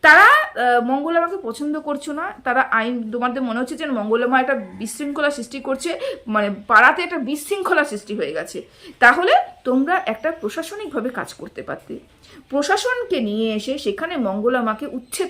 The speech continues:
করতে পারতে, প্রশাসনকে নিয়ে এসে সেই পুজো মণ্ডপটা বন্ধ, পুজোটা বন্ধ করতে পারতে, প্রশাসনকে নিয়ে এসে সেখানে সুষ্ঠুভাবে মঙ্গলা মা পূজা যেন করতে না পারে,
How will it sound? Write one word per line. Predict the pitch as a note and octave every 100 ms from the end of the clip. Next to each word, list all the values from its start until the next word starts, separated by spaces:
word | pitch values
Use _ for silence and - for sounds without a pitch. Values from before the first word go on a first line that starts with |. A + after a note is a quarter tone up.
| -
করতে | G#3+ G#3
পারতে, | D#3 D3+ D#3+ D#3+ - -
প্রশাসনকে | - C#4 F4+ G#4 G4 F4+
নিয়ে | C#4+ C#4
এসে | C#4+ E4+
সেই | E4 C4 D4 -
পুজো | A#3 C4+
মণ্ডপটা | B3 G#3+ A#3 C4 C#4
বন্ধ, | G#3 F#3+ A3+ A#3+
পুজোটা | C4+ B3+ D4+ C4+
বন্ধ | G3+ A#3
করতে | C#4+ A3 G3
পারতে, | F#3+ A#2 - E3 - - F4
প্রশাসনকে | B3 C4 F4+ G#4+ G#4 F#4+
নিয়ে | C#4 C#4
এসে | C#4 D#4+
সেখানে | D#4 A3+ C#4 D4
সুষ্ঠুভাবে | - D#4+ - G4+ F#4 B3+ D#4 A4+ C5+ C5+ -
মঙ্গলা | A3 A#3+ D4
মা | C#4+ C#4
পূজা | C#4 C4+ C#4+
যেন | E4+ E4 C#4
করতে | G#3+ A#3
না | A#3+ A#3+
পারে, | A#3+ B3 B3